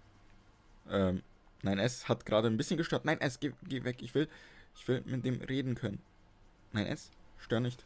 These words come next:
Danke. Du da! Hau! Malst du ständig auf dem Pfad der Tugend? Das Leben ist ein flüchtiger Augenblick.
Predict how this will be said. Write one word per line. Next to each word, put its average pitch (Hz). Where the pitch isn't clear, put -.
Danke. -
Du 226
da! 170
Hau! 202
Malst 175
du 147
ständig 208
auf 127
dem 139
Pfad 180
der 110
Tugend? 180
Das -
Leben 185
ist 135
ein 131
flüchtiger 135
Augenblick. 113